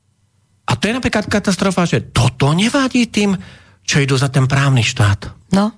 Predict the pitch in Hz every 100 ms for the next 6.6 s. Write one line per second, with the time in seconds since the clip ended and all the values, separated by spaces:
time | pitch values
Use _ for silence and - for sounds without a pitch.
0 | _ - 127 302 185 233 233 196 262 294
1 | - 220 185 165 175 175 165 165 160 151
2 | 165 - 151 - 143 165 165 - - 170
3 | 196 190 190 247 240 208 170 - 180 165
4 | 185 190 202 165 156 - 156 160 151 156
5 | 165 165 165 185 190 170 165 156 - 139
6 | 220 240 202 - -